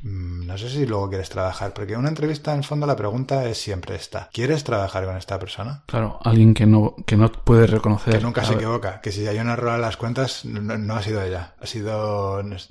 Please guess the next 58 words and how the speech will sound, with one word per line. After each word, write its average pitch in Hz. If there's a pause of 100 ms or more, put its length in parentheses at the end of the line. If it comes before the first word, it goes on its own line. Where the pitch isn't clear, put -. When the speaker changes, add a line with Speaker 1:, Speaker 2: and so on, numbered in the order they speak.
Speaker 1:
¿sabes? -
Es 110
como, 113
Speaker 2:
Excel. 104 (340)
Speaker 1:
es 92 (520)
como, 95
"Aquí 113
huele 117
a 110
muerto 127
y 98
yo 107
no 113
he -
sido", 92
¿sabes? 113
<laughs> -
Pues, 107 (380)
si 123
no 127
ha 135
sido 139
el 127
uno, 151
ha 147
sido 139
el 131
otro 139
y 156
te 120
va 110
a -
decir 120
que 113
no. 123
Entonces 107
tú 113
dices, 101
"Joder, 95
qué 101
mal". 95
Y 110
no 104
había 120
manera, 123
tío. 107
Yo 101
le 107
insistía, 120
insistía 123
y 117
al 104
final 92
era, 90
le 95
teníamos 92
que 101
poner 95